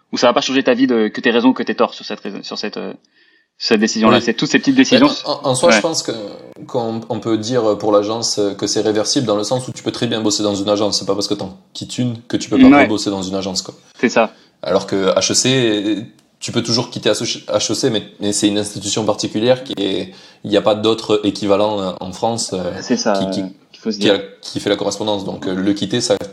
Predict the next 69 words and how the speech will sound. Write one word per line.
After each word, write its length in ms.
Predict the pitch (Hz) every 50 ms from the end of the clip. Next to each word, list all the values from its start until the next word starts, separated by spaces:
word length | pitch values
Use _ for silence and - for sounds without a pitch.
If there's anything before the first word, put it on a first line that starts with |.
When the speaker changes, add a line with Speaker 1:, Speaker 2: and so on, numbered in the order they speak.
| - - _
Speaker 2:
commence 320 | - - 107 110 110 101 -
à 40 | 107
être 100 | 101 98
difficile 400 | 98 - 107 101 98 113 107 101
d'avoir, 340 | 101 98 95 98 98 98
euh, 280 | 95 95 98 101 107 104 - - - - - _
de 60 | - 113
retrouver 300 | 104 104 - 107 101 104
quelque 140 | 101 101 -
chose 140 | - 95 -
pareil, 180 | 113 113 110
Speaker 1:
Ouais. 100 | 104 104
Speaker 2:
quoi. 100 | 98 - - - _ - -
Speaker 1:
Et 80 | 120 120
à 60 | -
la 60 | 214
fois, 120 | - - 175
c'est 80 | -
toujours 200 | 127 - 139 143
même 140 | 135 151 160 151
assez 180 | 139 - 123
dur 160 | 113 123 135
sur 120 | - - 117
cette 120 | - 113
décision, 440 | 104 104 - - 110 104 113 113 107 -
euh, 300 | 107 101 101 101 101 101
qu'on, 360 | - 104 101 101 98 95 95
du 180 | 98 98 95 -
coup, 80 | - 117
on 80 | 110
peut 120 | 98 113 107
qualifier 280 | 113 110 107 - 117
d'irréversible, 480 | 104 107 104 101 104 104 - - 139 131
tu 100 | - 110
vois, 160 | 107 110 - - _ -
de, 140 | - - 110
euh, 520 | 107 107 104 104 101 101 101 98 101 101 - -
d'aller, 300 | - 98 110 107 110 107 107
euh, 140 | 101 98 98 98 - - - -
Speaker 2:
Ouais. 80 | 104 98 98 - - - - -
Speaker 1:
contre 260 | - 120 117 - 104
son 180 | - - 98 95
sentiment, 340 | - - 98 - 104 101 92
tu 80 | - -
vois. 80 | 95 -
Tu 80 | -
te 40 | -
sens 80 | - 110
pas 60 | -
très 120 | - - 117
bien 100 | 120 113
dans 80 | 107 107
un 40 | 101
truc, 320 | - - 123 123 - - _ _
tu 100 | - - 110
dois 100 | 104 101
quand 100 | - 117
même 120 | 117 117
te 80 | - 110
forcer. 420 | - - 110 - - - 117 110 104
Moi, 100 | 110 113
j'ai 120 | - 104
beaucoup, 280 | 95 107 120 - - 107
beaucoup 240 | 113 113 113 110
de 40 | 104
mal 120 | 101 101 95
à 60 | 95
le 60 | 95
faire. 180 | - - 113